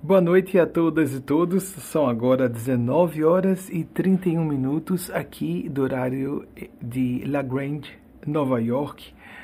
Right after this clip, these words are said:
O equivalente a vinte e um, vinte horas e trinta e um minutos de Brasília, vinte e três e trinta e um de Londres, para os que nos acompanham se referenciando pela Europa,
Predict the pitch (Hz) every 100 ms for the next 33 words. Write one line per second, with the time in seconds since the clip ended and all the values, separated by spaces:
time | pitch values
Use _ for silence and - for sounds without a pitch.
0 | - - - 143 160 143 135 139 131 143
1 | 131 123 120 139 170 - 165 143 - -
2 | 135 160 - 139 139 131 123 120 143 160
3 | - 143 131 123 143 156 165 139 - -
4 | - - - - 156 139 135 120 117 160
5 | 151 165 165 - - - 120 135 190 190
6 | 170 151 160 180 170 139 143 - 185 180
7 | 165 143 165 196 196 - - - 151 139
8 | 151 185 175 180 185 - 147 147 - 139
9 | 135 127 135 117 143 143 139 131 - -
10 | - - - 139 131 123 127 123 - 123
11 | 123 135 127 120 143 151 165